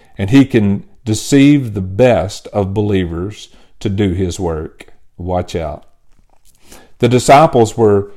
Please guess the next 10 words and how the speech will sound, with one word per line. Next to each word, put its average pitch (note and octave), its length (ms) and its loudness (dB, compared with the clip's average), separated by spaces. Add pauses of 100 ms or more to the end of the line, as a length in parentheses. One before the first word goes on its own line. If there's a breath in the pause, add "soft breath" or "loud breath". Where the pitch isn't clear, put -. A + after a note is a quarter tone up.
so D3 380 2
shocked G2+ 580 -2
by G#2 120 0
Jesus' A#2 520 -2
words G2 540 -4 (240 soft breath)
about G#2+ 300 0
suffering G#2+ 640 0
and G2+ 140 -2
being G#2 280 -2
killed G2+ 540 0